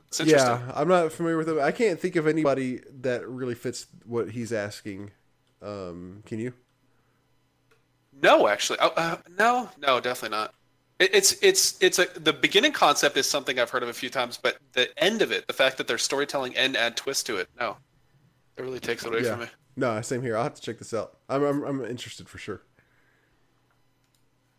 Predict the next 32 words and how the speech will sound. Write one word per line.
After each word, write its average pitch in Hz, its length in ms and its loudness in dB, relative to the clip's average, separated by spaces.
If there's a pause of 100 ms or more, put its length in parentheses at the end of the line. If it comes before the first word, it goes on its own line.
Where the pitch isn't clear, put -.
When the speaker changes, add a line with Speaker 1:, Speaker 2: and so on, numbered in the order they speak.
(240)
Speaker 2:
Okay, 127 280 0 (200)
um, 139 440 0
next 175 240 -4
email. 98 520 -4 (1160)
How 170 100 6
about 190 120 4
you 175 80 -2
just 160 160 -4
read 147 160 2
every 120 340 -2
email 101 220 -6
this 90 180 -14
time? 101 220 -12 (580)
Speaker 1:
Yeah, 120 100 -18 (180)
you 113 140 -8
can 113 80 -10
go 90 100 -8
fuck 92 240 -6
yourself. 101 440 -14 (320)
Speaker 2:
Uh, 107 160 -4
holy 147 360 6
shit, 131 260 -2
you 147 160 -4
gave, 143 500 6
I 127 120 2
gave, 120 420 0 (480)
I 123 120 -2
get 120 160 -2
the 117 60 -4
long 104 280 -2
one. 175 140 2 (100)
<laughs> 233 1400 8